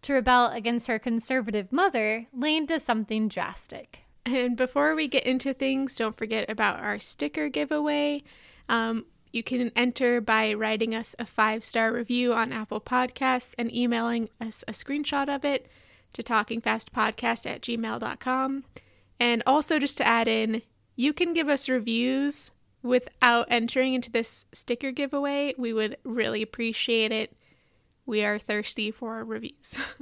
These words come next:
Speaker 2: Okay.
Speaker 1: <laughs> Thirsty indeed. So, what are your broad thoughts about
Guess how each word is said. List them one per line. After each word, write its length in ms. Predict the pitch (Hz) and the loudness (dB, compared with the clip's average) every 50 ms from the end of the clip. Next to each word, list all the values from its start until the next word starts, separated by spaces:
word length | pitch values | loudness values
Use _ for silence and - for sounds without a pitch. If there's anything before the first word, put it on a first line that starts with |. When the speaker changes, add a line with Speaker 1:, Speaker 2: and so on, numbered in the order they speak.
| 254 - - - - - 262 - - 359 233 | -18 -18 -20 -12 -8 -6 -4 0 2 4 6
Speaker 2:
Okay. 200 | 240 349 302 254 | 6 4 4 2
Speaker 1:
<laughs> 880 | - 277 - - 262 269 294 269 285 285 - 269 - - - - _ - | 2 2 0 0 0 -2 0 0 0 0 0 -2 -4 -6 -8 -10 _ 0
Thirsty 360 | 247 254 262 - - 269 262 | 0 0 0 0 0 0 2
indeed. 400 | 254 233 214 208 190 185 180 180 - - - _ _ _ _ - | 2 2 2 0 -2 -4 -6 -8 -14 -20 -20 _ _ _ _ -14
So, 520 | - - - 381 349 277 214 190 - - 208 | -4 2 4 6 6 6 6 2 -2 -10 -10
what 200 | 226 247 247 269 | -4 0 2 4
are 100 | 320 339 | 4 4
your 800 | 330 269 285 285 269 262 262 262 262 254 254 254 254 247 - - _ _ - | 4 4 4 4 4 4 4 4 4 4 4 2 2 0 -2 -6 _ _ -8
broad 420 | 214 208 240 233 233 233 233 214 - | 0 4 6 8 8 8 8 4 2
thoughts 400 | 233 202 202 208 - - - 262 | 2 2 2 2 -2 -6 -12 -10
about 600 | 220 - 214 196 196 202 196 - - - - | -6 -4 -2 0 0 0 -2 -2 -6 -10 -20